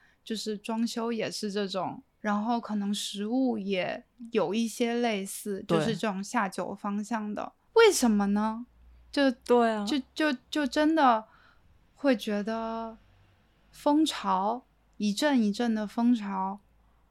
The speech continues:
Speaker 2: 然后我现在其实会主观的和这些保持一点距离，但如果有人来上海，我还依旧会带他们去小酒馆，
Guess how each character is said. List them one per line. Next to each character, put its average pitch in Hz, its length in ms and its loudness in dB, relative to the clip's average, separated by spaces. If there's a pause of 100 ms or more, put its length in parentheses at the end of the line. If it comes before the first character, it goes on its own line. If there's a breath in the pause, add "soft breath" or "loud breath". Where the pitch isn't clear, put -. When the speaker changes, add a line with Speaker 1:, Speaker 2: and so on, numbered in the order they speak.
(280)
Speaker 2:
然 185 140 4
后 214 140 6
我 175 100 4
现 214 140 0
在 214 100 4
其 196 180 -2
实 185 300 0 (100)
会 180 140 2
主 160 240 -4
观 175 340 2
的 170 220 2
和 - 400 -4
这 175 160 -2
些 170 180 0
保 156 180 -2
持 - 200 -4
一 160 40 -4
点 143 200 -4
距 175 180 -4
离， - 220 -10 (280 loud breath)
但 202 200 10
如 170 120 6
果 196 160 8
有 180 140 6
人 139 220 -2
来 147 160 0
上 175 220 2
海， - 200 -6 (160 soft breath)
我 165 220 4
还 - 220 -2
依 220 140 2
旧 240 220 6
会 196 100 4
带 175 160 4
他 165 140 0
们 160 160 -2
去 165 180 -2
小 151 200 -4
酒 143 200 -8
馆， - 240 -4